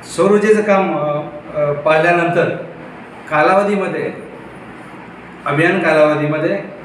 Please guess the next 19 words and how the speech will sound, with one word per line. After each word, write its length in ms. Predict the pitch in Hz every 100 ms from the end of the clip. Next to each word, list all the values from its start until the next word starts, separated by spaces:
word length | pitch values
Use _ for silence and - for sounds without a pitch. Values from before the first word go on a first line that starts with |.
| - - - - -
स्मशानभूमीचे 680 | - 165 170 233 214 208 202
जे 300 | 190 190 180
सम-, 300 | 165 170 165
स्मशानघाट 880 | - - 170 170 196 185 180 180 160
जे 80 | 170
मंजूर 300 | 170 160 160
झाले 480 | 156 151 156 156 -
आहे, 240 | 139 143
त्याचं 220 | 143 147 202
बांधकाम 360 | 170 165 175
जे 80 | 170
पूर्ण 360 | 170 165 165 170
केलं, 120 | 165
त्याची 220 | 156 170
पाहणी 300 | 165 143 151
केली. 280 | 147 160 202 - - - - -
त्यानंतर 640 | 160 196 202 196 - - - - - - - - - - - - - - - - - - - - - -
कृषी 240 | 160 151 208
आप-, 260 | 185 -